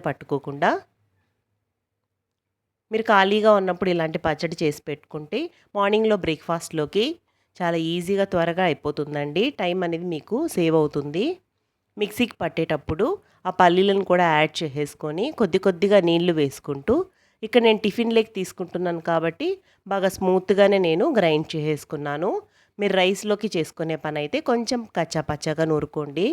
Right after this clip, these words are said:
ఒక చిన్న కడాయిని పెట్టుకొని ఇప్పుడు అందులో మనం పోపు వేసుకోవాలి. కొద్దిగా ఆయిల్, పోపు ఇంగ్రీడియంట్స్ అన్నిటినీ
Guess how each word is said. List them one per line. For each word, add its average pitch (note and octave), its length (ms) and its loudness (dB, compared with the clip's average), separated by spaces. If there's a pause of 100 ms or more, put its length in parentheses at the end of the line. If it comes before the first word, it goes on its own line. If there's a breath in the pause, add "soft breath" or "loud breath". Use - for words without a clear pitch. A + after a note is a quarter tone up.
(2500)
ఒక G#3+ 80 -6 (100)
చిన్న G#3+ 380 4
కడాయిని E3+ 420 4
పెట్టుకొని E3+ 420 -2 (100)
ఇప్పుడు G#3+ 240 2 (1400)
అందులో G3 300 0
మనం E3 160 -2 (100)
పోపు E3 320 2
వేసుకోవాలి. D3 580 0 (120)
కొద్దిగా D#3+ 380 2 (100)
ఆయిల్, D#3 280 0 (220)
పోపు F3 300 -2
ఇంగ్రీడియంట్స్ D3+ 560 -4
అన్నిటినీ D3 360 -4